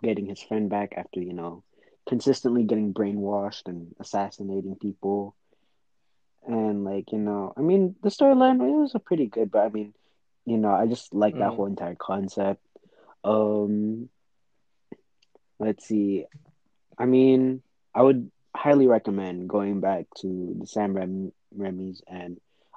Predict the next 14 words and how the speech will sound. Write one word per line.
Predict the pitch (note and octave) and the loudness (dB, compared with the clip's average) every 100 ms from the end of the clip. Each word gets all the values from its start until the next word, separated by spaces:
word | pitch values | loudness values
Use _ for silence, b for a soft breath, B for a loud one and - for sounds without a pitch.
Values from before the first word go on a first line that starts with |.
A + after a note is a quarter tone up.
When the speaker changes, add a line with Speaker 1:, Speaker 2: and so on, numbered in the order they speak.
| _ | _
Speaker 1:
uh, | F#2 F2+ E2+ - | -8 -6 -8 -6
Tobey | B2 A2+ | 0 2
Maguire's | G#2+ F#2+ F#2 E2+ - | 2 2 -2 -2 -6
Spider-Man. | - F2 E2 D#2 D2 - | -10 -8 -8 -10 -14 -16
I | - | -14
mean, | - G1+ - _ | -14 -14 -16 _
I | G2+ | -4
grew | G#2 A2+ A#2 | 2 4 4
up | - | 2
watching | F#2+ F#2 F#2 | -4 -4 -8
those, | E2+ D#2+ E2+ | -8 -10 -10
and, | D#2+ E2+ - | -10 -12 -12
you | F#2+ | -8
know, | F#2 E2+ | -8 -8